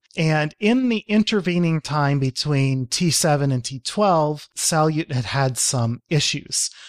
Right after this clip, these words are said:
Um, most notably was a fuel leak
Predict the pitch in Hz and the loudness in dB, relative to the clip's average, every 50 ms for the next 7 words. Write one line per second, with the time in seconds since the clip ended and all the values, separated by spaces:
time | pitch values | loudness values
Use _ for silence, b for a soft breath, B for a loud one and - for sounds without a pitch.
0 | B B B B _ - 139 123 120 117 117 117 131 131 143 139 135 127 - - | B B B B _ -4 -2 0 0 0 -2 0 0 2 2 2 2 2 0 0
1 | 135 123 123 127 131 123 120 127 127 127 127 143 - 139 131 127 127 123 - - | 0 2 2 2 2 0 0 0 0 0 0 -2 -2 -2 -2 0 0 0 -2 -4
2 | - 135 131 120 - - - - - 165 170 208 220 202 156 127 120 113 107 113 | -6 -8 -8 -8 -10 -14 -16 -8 -2 2 2 4 4 4 2 2 -2 -4 -6 -6
3 | - - - - - | -10 -12 -20 -20 -20